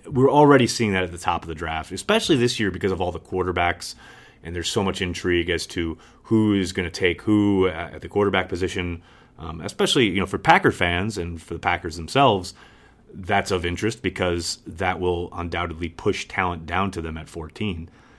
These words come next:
But, you know, we're, we're seeing all this conjecture about the Browns and who they'll take at one, and now all of a sudden there's interest in Josh Allen, and,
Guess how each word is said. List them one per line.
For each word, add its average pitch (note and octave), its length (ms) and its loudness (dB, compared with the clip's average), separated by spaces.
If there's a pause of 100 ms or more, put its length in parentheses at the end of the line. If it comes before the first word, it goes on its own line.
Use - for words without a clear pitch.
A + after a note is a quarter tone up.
(200)
But, B2 360 4 (560)
you D#3 140 0
know, E2+ 100 -2
we're, A2+ 180 4
we're A#2 200 4
seeing B2 440 6
all B2 220 6
this A2 140 2
conjecture F2+ 520 -2
about E2 240 -4
the E2+ 80 -8
Browns G2+ 520 6
and E2+ 100 -8
who F2+ 100 -2
they'll F2 160 0
take G2 280 0
at F#2+ 100 -2
one, G#2+ 400 2
and E2+ 140 -6
now E2+ 220 -6
all F2 100 -4
of F#2 80 -6
a F2+ 40 -8
sudden G#2 300 -2
there's G2+ 200 -4
interest A#2 340 -4
in A2+ 80 -4
Josh A2+ 320 0
Allen, G2 400 2
and, E2+ 200 -14